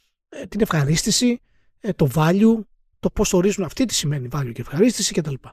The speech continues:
Οπότε καταλαβαίνεις ότι σε αυτή τη διαδικασία θα γίνει χαμός. Είναι από τα πράγματα τα οποία φοβάμαι, αυτό το φοβάμαι περισσότερο από το ότι θα πάρει μερικές δουλειές στο A I.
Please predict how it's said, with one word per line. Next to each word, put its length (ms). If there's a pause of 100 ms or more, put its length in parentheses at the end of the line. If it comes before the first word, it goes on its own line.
(300)
Οπότε 280
καταλαβαίνεις 560
ότι 320 (760)
σε 180
αυτή 220
τη 120
διαδικασία 720
θα 160
γίνει 180
χαμός. 400
Είναι 160
από 100
τα 60
πράγματα 260
τα 80
οποία 120
φοβάμαι, 440
αυτό 160
το 80
φοβάμαι 200
περισσότερο 880 (520)
από 280
το 80
ότι 80
θα 120
πάρει 240
μερικές 360
δουλειές 280
στο 180
A 140
I. 180